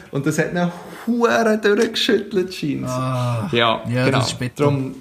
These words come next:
Speaker 1: als ich ja gewechselt auf, auf, auf Fixed Gear, habe ich einfach auch müssen bewusst fahren und immer daran denken, so, okay, ich kann jetzt nicht einfach nichts machen.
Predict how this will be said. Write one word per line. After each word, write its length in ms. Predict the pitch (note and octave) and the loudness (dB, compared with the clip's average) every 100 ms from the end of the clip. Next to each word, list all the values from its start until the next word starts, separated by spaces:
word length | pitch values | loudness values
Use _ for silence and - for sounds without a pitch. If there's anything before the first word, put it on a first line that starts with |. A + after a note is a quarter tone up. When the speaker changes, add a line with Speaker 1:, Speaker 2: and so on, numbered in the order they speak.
| C#3+ | 2
Speaker 1:
als 160 | C#3+ D#3+ | 2 4
ich 60 | |
ja 220 | F3 D#3+ D3 | 4 4 4
gewechselt 440 | D#3 D#3 E3 E3 | 4 2 0 0
auf, 260 | D3 - C3+ | 0 0 -4
auf, 220 | C#3+ B2 - - - - - - - | -4 -4 -8 -16 -20 -20 -20 -12 -6
auf 180 | C3 - | -4 0
Fixed 320 | D#3+ - - | 0 0 0
Gear, 240 | D#3 D#3 | 2 4
habe 100 | C#3+ C#3 | 4 2
ich 40 | |
einfach 180 | C#3 C#3 | 2 2
auch 100 | C#3 | 2
müssen 320 | D3 C#3+ D3 | 2 0 0
bewusst 380 | C3 B2+ C#3+ D3 | 0 2 0 0
fahren 380 | - C#3+ C#3+ C3+ | 2 4 4 2
und 100 | C3+ | 0
immer 220 | D3 D#3 | 2 2
daran 260 | D3+ C#3+ C#3 | 2 2 2
denken, 340 | C3+ C#3+ D3 | 0 0 -2
so, 140 | C3 B2+ | 0 0
okay, 440 | B2+ D3 C#3+ C#3+ | 0 2 4 4
ich 220 | C3 B2+ | 2 -2
kann 140 | C3 B2+ | 0 0
jetzt 240 | B2 - | -2 -4
nicht 420 | C3 C3+ D3+ D3+ | 0 2 0 0
einfach 320 | - C3+ C#3+ | 0 0 0
nichts 280 | C#3+ C#3+ D3 | 0 0 -2
machen. 420 | C3 C3+ - D#3 | -4 -6 -2 -4